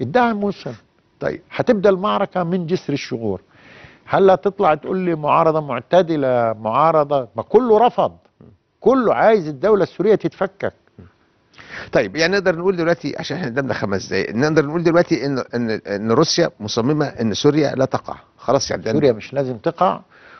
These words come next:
Speaker 1: ومصر مصممة ان سوريا ما تقعش.
Speaker 2: ما تقعش.
Speaker 1: مش
Speaker 2: طيب.
Speaker 1: روسيا بس، ما
Speaker 2: أنا
Speaker 1: لازم،
Speaker 2: فاهم.
Speaker 1: لازم، لا، لازم تكون الصورة واضحة.
Speaker 2: مم.
Speaker 1: مصر لها موقف ثابت، وأسمع على م-،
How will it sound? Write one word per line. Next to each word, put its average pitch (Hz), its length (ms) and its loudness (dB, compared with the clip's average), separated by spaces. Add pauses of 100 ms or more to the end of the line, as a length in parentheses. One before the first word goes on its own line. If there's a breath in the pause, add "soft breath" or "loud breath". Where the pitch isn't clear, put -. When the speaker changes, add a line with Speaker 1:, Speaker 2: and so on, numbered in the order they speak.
(140 loud breath)
Speaker 1:
ومصر 156 420 -2
مصممة 160 520 -4
ان 120 140 -8
سوريا 151 240 -2
ما 123 120 -2
تقعش. 170 340 0
Speaker 2:
ما 139 60 2
تقعش. 123 420 -4
Speaker 1:
مش 123 80 -8
Speaker 2:
طيب. 120 120 0
Speaker 1:
روسيا 151 320 2
بس، 151 360 -2
ما 131 80 0
Speaker 2:
أنا 147 80 2
Speaker 1:
لازم، 139 140 0
Speaker 2:
فاهم. 156 180 0 (100)
Speaker 1:
لازم، 160 420 -2
لا، 156 260 -2
لازم 123 200 -8 (180)
تكون 208 160 -2
الصورة 180 280 2
واضحة. 160 420 2 (100)
Speaker 2:
مم. 104 140 -8 (420 soft breath)
Speaker 1:
مصر 143 360 -2
لها 139 300 -2
موقف 165 540 -2
ثابت، 190 360 2 (880 soft breath)
وأسمع 147 560 0
على 117 360 -2
م-، 127 180 -8